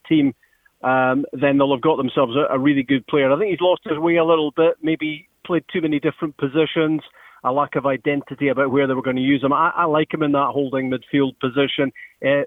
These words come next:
Portsmouth, he didn't set the heather alight when he was loan, on loan down there. But he's twenty-two, he's got plenty time, he's got plenty ability, uh, and this could be a real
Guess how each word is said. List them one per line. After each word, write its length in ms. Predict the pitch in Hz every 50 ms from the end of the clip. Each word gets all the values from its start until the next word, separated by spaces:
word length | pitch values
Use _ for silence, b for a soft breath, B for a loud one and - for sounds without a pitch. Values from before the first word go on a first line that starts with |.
| - _ -
Portsmouth, 440 | - 190 185 156 - - 165 160 139
he 100 | 151 151
didn't 220 | 180 170 165 143 -
set 160 | - 160 -
the 80 | 120 135
heather 240 | 131 156 156 139 143
alight 300 | 147 143 147 147 143 -
when 100 | 135 139
he 60 | 139
was 160 | 131 139 135 -
loan, 280 | 147 147 156 160 151 151 -
on 160 | 143 135 135
loan 260 | 135 143 151 147 139 131
down 300 | 123 139 135 131 131 135
there. 240 | 139 135 135 123 b b b b
But 80 | - 147
he's 100 | 151 -
twenty-two, 440 | - 233 196 165 143 - - 196 190
he's 120 | 180 147
got 200 | - 170 - - -
plenty 380 | - 185 185 175 - - 175
time, 400 | 139 - 185 160 156 160 156 147 b b b b
he's 140 | 147 143 -
got 160 | - 160 143 _
plenty 380 | - 170 165 156 - - 165 143
ability, 680 | 127 117 - 156 156 165 160 - - 165 147 131 b b b b b _ -
uh, 140 | 135 135 139 -
and 140 | 147 139 151
this 100 | 160 - -
could 100 | 165 139
be 100 | 147 143
a 60 | 135
real 260 | 127 139 147 143 131